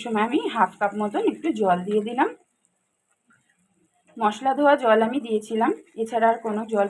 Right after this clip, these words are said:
ব্যবহার করিনি। খুব বেশি তো ঝোল হবে না। এই সময় আমি হাফ চামচ চিনি দিয়ে দিলাম, যেহেতু টক দই দেওয়া আছে ব্যালেন্স করার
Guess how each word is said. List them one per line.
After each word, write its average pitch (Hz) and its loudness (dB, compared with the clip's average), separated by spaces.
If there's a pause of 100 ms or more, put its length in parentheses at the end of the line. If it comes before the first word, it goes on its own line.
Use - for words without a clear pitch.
ব্যবহার 196 0 (100)
করিনি। 208 -4 (1700)
খুব 254 -10 (100)
বেশি 240 -10
তো 254 -10 (100)
ঝোল 233 2 (100)
হবে 254 2
না। 427 2 (2750)
এই 247 -8
সময় 311 2
আমি 247 -2 (100)
হাফ 226 4
চামচ 254 0
চিনি 262 -4
দিয়ে 202 -2
দিলাম, 180 -6
যেহেতু 277 -4 (100)
টক 220 4
দই 247 -2
দেওয়া 233 4
আছে 339 -4 (240)
ব্যালেন্স 190 -2
করার 180 0